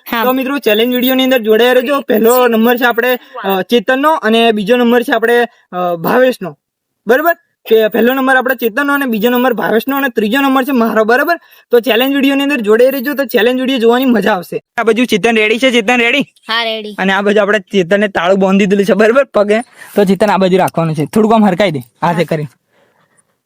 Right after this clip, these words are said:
Speaker 2: બરાબર? તો આપણે ભાવેશ ચાવી આલ દે, બરાબર? લાવ.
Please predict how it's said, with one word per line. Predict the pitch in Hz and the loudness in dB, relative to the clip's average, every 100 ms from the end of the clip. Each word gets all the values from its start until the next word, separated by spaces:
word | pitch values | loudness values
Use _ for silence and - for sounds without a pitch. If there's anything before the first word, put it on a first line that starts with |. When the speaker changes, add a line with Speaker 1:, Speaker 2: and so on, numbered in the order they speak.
| _ _ _ - | _ _ _ 0
Speaker 2:
બરાબર? | 214 285 320 _ _ | 2 2 0 _ _
તો | 226 | 0
આપણે | 233 214 247 247 | 0 2 2 2
ભાવેશ | 190 226 214 - _ - | 2 2 0 -4 _ -6
ચાવી | 208 208 | -2 2
આલ | 220 175 | 2 2
દે, | |
બરાબર? | 190 262 285 | 2 4 2
લાવ. | 139 | 0